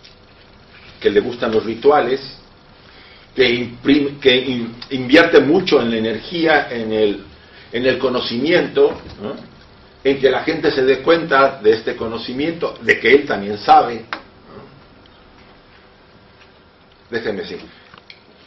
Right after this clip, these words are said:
Y es más, hace hasta, en algunos momentos, hace un poco de,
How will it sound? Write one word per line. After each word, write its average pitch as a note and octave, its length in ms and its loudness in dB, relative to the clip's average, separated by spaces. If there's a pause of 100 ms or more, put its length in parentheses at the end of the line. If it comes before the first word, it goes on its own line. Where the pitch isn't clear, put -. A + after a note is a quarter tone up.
Y D3+ 100 4
es D3 100 4
más, E3+ 320 0
hace - 360 4
hasta, C3+ 540 0
en A#2 120 -6
algunos C3+ 400 -4
momentos, C#3 380 -2
hace C#3+ 580 6
un B2+ 120 -10
poco C#3+ 280 2
de, G2+ 400 0